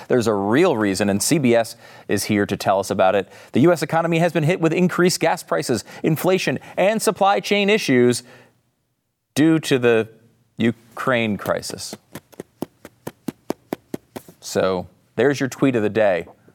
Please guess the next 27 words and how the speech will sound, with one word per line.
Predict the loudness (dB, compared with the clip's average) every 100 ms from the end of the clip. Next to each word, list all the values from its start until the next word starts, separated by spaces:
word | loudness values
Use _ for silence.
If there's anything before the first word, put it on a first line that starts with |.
| -14
from | -8 -6
C | -4 -4
B | -2 -2
S | -2
News. | -4 -8 -8 -12 -16 -20 _ _ -6
Is | 0
that | 0 2
true? | 2 2 2
Is | 0
that | 0
exactly | 2 2 2 0 0
what's | 0 0
going | 0 2
on? | 0 2
I | 0
feel | 0 0
like | 0
maybe | 0 2 2 0 -6 -18 -4
the | 0
answer | 0 0
to | 2
that | 2 2
is | -2 -6 -10 -20 -20 _ -14
no, | -8 -6 -4 -2 -2 -4 -10 -20 _ _ _ _ _
not | -10 -6 -6 -6
at | -10
all. | -14 -14